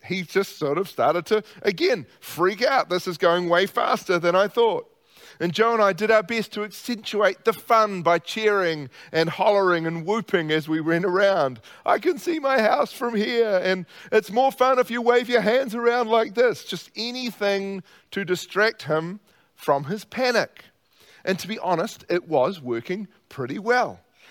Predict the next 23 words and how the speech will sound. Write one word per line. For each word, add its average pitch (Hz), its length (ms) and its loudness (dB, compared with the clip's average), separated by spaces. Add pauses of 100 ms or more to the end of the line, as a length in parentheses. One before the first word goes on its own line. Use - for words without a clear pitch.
(120)
until 180 320 0
we 226 120 -4
got 196 220 0
to 180 100 -10
the 185 120 -2
very 208 420 -4
last 185 600 0
part 170 480 0 (320)
of 156 220 2
the 175 100 -6
ride. 160 480 2
You 160 160 -8
rise 180 480 0
one 185 240 0
more 190 180 -6
time 170 540 0 (240)
before 180 340 -2
you 180 200 -4
look 185 280 -2
down 175 480 2
a 156 140 0
very 185 480 -2 (180)
long, 175 640 2